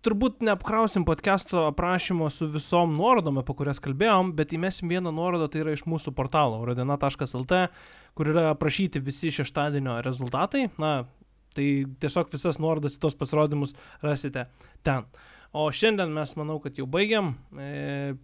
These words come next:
laukia tikrai labai, labai įdomi savaitė, atlikėjai ruošis,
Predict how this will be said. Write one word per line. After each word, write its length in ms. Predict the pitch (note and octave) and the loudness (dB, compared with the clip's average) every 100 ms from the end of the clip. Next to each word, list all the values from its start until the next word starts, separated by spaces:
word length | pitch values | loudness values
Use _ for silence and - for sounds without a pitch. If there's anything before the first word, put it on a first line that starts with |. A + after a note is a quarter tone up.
| _ _ | _ _
laukia 360 | D#3 D3+ C#3+ C#3 | 2 2 2 -2
tikrai 260 | - F3+ F3+ | 2 6 8
labai, 240 | D3+ D3+ | 8 8
labai 220 | D3+ D3 C#3+ | 8 8 6
įdomi 260 | C#3+ D3 | 4 2
savaitė, 460 | C#3+ C3 D3+ E3 E3+ | 0 0 0 0 -4
atlikėjai 400 | C#3 B2 D3+ D3 | -4 -4 0 2
ruošis, 440 | D3 C#3+ C#3 B2+ | 2 0 -2 -6